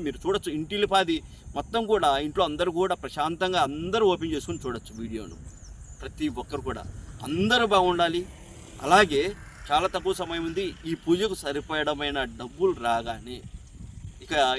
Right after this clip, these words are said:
ఈ పూజకు నమోదు చేసుకోవడం అయితే నేను ఆపేస్తానండి. ఎందుకంటే నేను కూడా వీడియోలకు వెళ్ళేది ఉంది. నేను వీడియోలకు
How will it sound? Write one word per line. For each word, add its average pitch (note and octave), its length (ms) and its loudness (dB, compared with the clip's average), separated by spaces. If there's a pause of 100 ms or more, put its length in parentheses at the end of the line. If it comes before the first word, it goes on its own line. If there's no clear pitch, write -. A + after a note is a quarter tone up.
ఈ - 20 0 (100)
పూజకు E3+ 340 2
నమోదు D3+ 280 0
చేసుకోవడం C#3+ 360 -4
అయితే B2 200 -6
నేను A#2 160 -4 (200)
ఆపేస్తానండి. A#2+ 580 -6
ఎందుకంటే D#3+ 360 -4
నేను D#3 200 0
కూడా F3 180 2
వీడియోలకు D3+ 360 0
వెళ్ళేది C3+ 320 0
ఉంది. B2 180 -6 (440)
నేను D#3 220 4
వీడియోలకు D#3+ 460 2